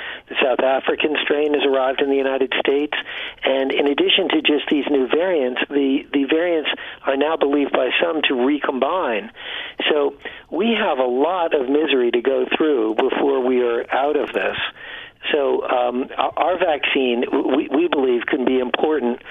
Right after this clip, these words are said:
for this covid, uh, can be adaptable to variants, and, um, we, we cannot get complacent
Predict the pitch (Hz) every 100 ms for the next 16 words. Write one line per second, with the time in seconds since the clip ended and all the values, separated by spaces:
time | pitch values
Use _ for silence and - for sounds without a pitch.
0 | - - - 143 123 107 127 196 - -
1 | - - - 135 110 123 120 - - -
2 | - 127 120 117 - 127 127 123 139 139
3 | 160 127 123 - 104 127 147 160 117 117
4 | 135 - - - - - - 127 123 120
5 | 120 - 123 123 120 123 - 127 131 131
6 | 131 127 127 - - 202 185 170 - 143
7 | - 139 - 143 131 - 101